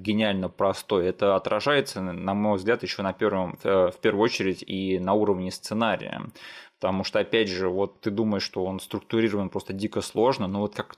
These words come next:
только ты понимаешь, что происходит, как только ты такой, тебя допирает, что это, такой: «А, нет, стоп, я, я вижу этот фильм, я понимаю,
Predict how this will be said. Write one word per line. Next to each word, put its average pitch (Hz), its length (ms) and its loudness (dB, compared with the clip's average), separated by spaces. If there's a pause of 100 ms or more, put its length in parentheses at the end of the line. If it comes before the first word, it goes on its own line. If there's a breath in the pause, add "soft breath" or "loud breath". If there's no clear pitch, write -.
(100)
только 147 320 2
ты - 140 -6
понимаешь, 95 520 -2
что - 140 -12
происходит, 95 720 0
как - 180 -6
только 107 280 0
ты 95 100 -2
такой, 98 320 -4 (160)
тебя 104 220 2
допирает, 107 480 2
что - 240 -4
это, - 280 -2 (160 soft breath)
такой: - 280 -4
«А, 160 320 2
нет, 147 280 2
стоп, - 340 0
я, 113 120 6
я 113 200 6
вижу 120 340 0
этот 107 200 0
фильм, 117 280 -2
я 101 140 0
понимаю, 110 800 0